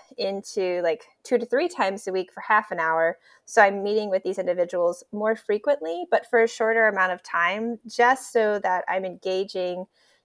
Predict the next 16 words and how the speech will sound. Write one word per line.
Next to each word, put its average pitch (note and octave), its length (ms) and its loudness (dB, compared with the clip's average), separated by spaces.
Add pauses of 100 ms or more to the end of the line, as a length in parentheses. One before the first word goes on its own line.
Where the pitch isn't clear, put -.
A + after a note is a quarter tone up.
(160)
in B3 140 6
a B3 100 10
conversation, G#3 1000 2
in C4+ 140 4
some C#4 280 4
conversation A3 840 0
with C4+ 160 2
them F3 400 0
on G#3+ 140 2
a - 20 -2
more G#3+ 180 0
frequent G#3+ 460 -2
basis. - 540 -4
I G3 60 2
mean, G#3 200 0
normally A3 640 -2